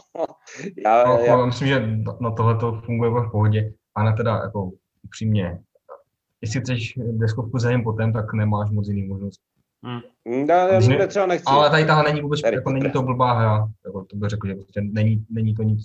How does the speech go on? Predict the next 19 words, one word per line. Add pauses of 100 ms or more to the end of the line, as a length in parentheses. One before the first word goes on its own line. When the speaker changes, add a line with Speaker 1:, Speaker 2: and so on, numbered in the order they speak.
(420)
Speaker 2:
co
bych
řekl,
že
Speaker 3:
Jasně. (240)
Speaker 2:
jako,
Speaker 3:
Jak-
Speaker 2:
ale
je
to
prostě
v
pohodě
hra, (640)
která
na
tohleto
domácí
hraní,